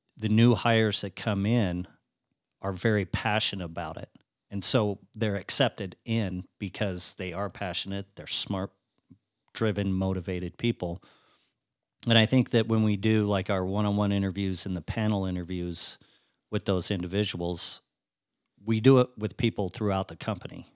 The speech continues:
right? So I was on a panel interview for somebody that wasn't even hiring in my department, but they want everybody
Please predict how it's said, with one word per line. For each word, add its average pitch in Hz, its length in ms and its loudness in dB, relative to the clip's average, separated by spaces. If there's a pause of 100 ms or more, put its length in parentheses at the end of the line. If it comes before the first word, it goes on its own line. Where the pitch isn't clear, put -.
(100)
right? 95 340 -4
So 95 300 0
I 101 220 0
was 101 180 -2
on 104 100 -2
a 98 60 -2
panel 101 380 0
interview 101 420 -2
for 98 160 -8
somebody 101 400 -4
that 98 140 -6
wasn't 104 340 -6
even 98 160 -4
hiring 101 400 -2
in 95 60 -2
my 92 160 -2
department, 92 520 -6 (460)
but - 100 -4
they 113 80 6
want 107 300 0
everybody 98 840 -2